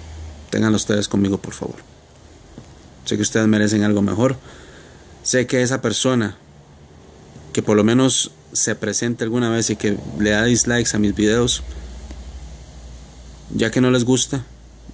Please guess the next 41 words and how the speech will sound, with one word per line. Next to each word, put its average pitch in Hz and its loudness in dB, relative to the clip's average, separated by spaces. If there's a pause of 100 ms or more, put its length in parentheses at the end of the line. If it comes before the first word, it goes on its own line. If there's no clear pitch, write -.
o 107 -8
que 107 0
no 104 4
le 110 4
gusta 107 0
a - -2
esa 107 -4
persona, 104 0 (1040)
que 107 4
entre, 117 2
le 101 0
dé 107 6
dislike 117 2
y 110 2
me 101 4
diga 107 0
por - -2
qué. 110 0 (720)
Ahora, 123 2
si 107 2
va 110 4
a 123 2
decirme 131 4
alguna 131 2
estupidez, 127 2
alguna 110 2
falta 120 -4
de 123 0
respeto, 127 -2
pues - -4
que 104 -2
se 104 -2 (580)
meta 110 4
esas 110 0
palabras 117 0 (640)
en 107 2
el 104 4
arco 104 0
del 101 2
triunfo. - -2 (800)
¿Ok? - -6